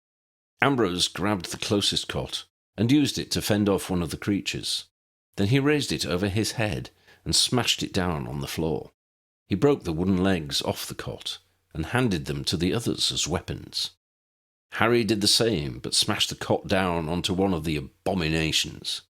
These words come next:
It shrieked, the hideous sound holding something of the cry of an infant. The group backed towards the corner of the room where the door had been. We need to get someone across to the door at the far side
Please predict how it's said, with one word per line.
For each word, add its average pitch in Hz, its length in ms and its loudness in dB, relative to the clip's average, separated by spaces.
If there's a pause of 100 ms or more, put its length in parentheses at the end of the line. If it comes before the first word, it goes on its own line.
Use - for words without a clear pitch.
(640)
It 104 140 -4
shrieked, - 720 0 (500)
the - 80 -8
hideous 123 680 0
sound 92 480 2
holding 90 340 0
something 78 420 -2
of 67 80 -10
the - 80 -12
cry - 380 -8
of 73 100 -2
an 71 120 -4
infant. - 640 -2 (800)
The 101 60 -2
group 113 440 2
backed - 240 -2
towards 101 400 2
the - 80 -4
corner 104 400 2
of 80 120 -2
the 82 120 0
room 85 400 2
where 71 120 -4
the 69 120 -6
door 87 320 -2
had 73 180 -14
been. 82 380 -4 (880)
We 160 120 2
need 190 120 4
to - 80 4
get 170 180 2
someone 160 360 4
across - 520 0
to - 160 -2
the 143 100 -2
door 147 380 2
at - 80 -6
the - 60 -8
far 151 300 2
side 139 560 2